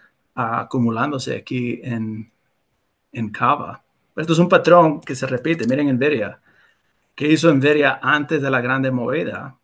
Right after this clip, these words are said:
Había establecido una zona. Rompió el zone. Ay, y una de las cosas que puedes ver que cuando rompe la zona es cuando estos retrocesos cada vez son más pequeños.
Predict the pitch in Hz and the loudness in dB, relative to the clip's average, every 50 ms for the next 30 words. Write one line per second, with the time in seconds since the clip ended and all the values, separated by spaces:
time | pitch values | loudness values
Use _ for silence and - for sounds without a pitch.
0 | _ _ _ _ _ _ _ _ _ _ _ _ _ _ _ _ _ _ _ _ | _ _ _ _ _ _ _ _ _ _ _ _ _ _ _ _ _ _ _ _
1 | - - 117 120 120 127 127 127 - 143 117 120 120 120 - - 131 123 120 120 | -10 -8 -4 -4 -4 -4 -4 -4 -4 -2 -2 -2 -2 -4 -6 -8 -8 -6 -6 -6
2 | 120 123 131 131 - _ _ _ _ _ _ _ _ _ _ _ _ _ _ _ | -6 -8 -10 -12 -18 _ _ _ _ _ _ _ _ _ _ _ _ _ _ _
3 | _ _ _ _ 139 131 117 117 113 113 - - 135 160 165 - - - _ _ | _ _ _ _ -8 -6 -6 -6 -6 -6 -8 -8 -8 -8 -8 -12 -14 -18 _ _
4 | _ _ _ _ _ _ _ _ _ _ _ _ _ _ _ _ _ _ _ _ | _ _ _ _ _ _ _ _ _ _ _ _ _ _ _ _ _ _ _ _
5 | _ _ _ _ _ _ _ _ _ _ - 127 110 104 104 123 123 120 120 120 | _ _ _ _ _ _ _ _ _ _ -12 -10 -10 -10 -8 -6 -6 -4 -4 -4
6 | 117 127 147 160 170 190 190 170 160 - _ _ _ _ _ _ _ _ _ _ | -2 0 0 0 0 0 -4 -6 -10 -14 _ _ _ _ _ _ _ _ _ _
7 | _ _ _ _ _ _ _ _ _ - 123 123 127 - 151 131 135 151 175 165 | _ _ _ _ _ _ _ _ _ -12 -10 -10 -10 -8 -4 -2 2 2 4 2
8 | 151 - - 180 160 151 147 139 131 - - - - _ _ _ _ _ _ _ | 2 0 -2 -2 -2 0 -2 -2 -4 -8 -16 -20 -20 _ _ _ _ _ _ _
9 | _ - - - 139 135 131 127 131 - - - 131 147 151 147 135 147 151 147 | _ -14 -6 -2 -2 0 -2 -2 -6 -6 -2 0 2 4 4 4 4 2 0 0
10 | 147 - - 131 123 120 120 107 107 120 165 196 196 180 117 104 110 120 117 117 | -2 -4 -2 0 0 0 0 -2 -4 -4 -4 -2 -2 -4 -4 -4 -6 -6 -6 -6
11 | 117 - 135 123 117 - 135 131 - 180 151 156 156 156 143 135 123 - - - | -6 -6 -4 -4 -4 -4 -6 -6 -4 -4 -4 -4 -4 -6 -6 -8 -8 -6 -8 -8
12 | 185 170 - - - - - - - _ _ _ _ _ _ _ _ _ _ _ | -8 -8 -10 -14 -18 -20 -20 -20 -20 _ _ _ _ _ _ _ _ _ _ _
13 | _ _ _ _ _ _ - 127 127 131 135 131 139 143 139 131 131 - - 151 | _ _ _ _ _ _ -4 0 0 2 2 0 0 -2 -4 -6 -8 -10 -8 -6
14 | 135 131 131 123 123 127 127 131 - 131 110 - 123 135 147 131 - - _ _ | -4 -2 -2 -2 -2 -4 -6 -8 -10 -10 -10 -8 -10 -10 -10 -12 -14 -18 _ _
15 | _ | _